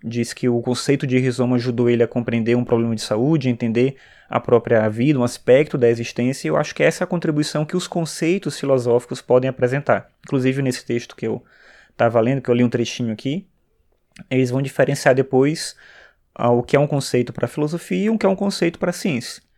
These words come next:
Então, o conceito de rizoma em um contexto científico, lá da botânica, ele vai descrever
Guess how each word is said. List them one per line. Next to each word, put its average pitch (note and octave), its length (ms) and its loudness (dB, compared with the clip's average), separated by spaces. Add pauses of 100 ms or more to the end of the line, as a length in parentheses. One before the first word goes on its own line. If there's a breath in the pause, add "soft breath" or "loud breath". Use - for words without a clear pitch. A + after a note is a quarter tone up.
(340)
Então, E3+ 320 0
o F#3 40 0
conceito F#3+ 720 -2
de D3 140 0
rizoma C3+ 520 2
em C3 100 0
um E3 280 -2 (260)
contexto C3+ 540 0
científico, C3+ 760 -4
lá A#2 160 0
da B2 120 0
botânica, D3 600 -2
ele C#3+ 100 0
vai C#3+ 280 2
descrever E3+ 720 -2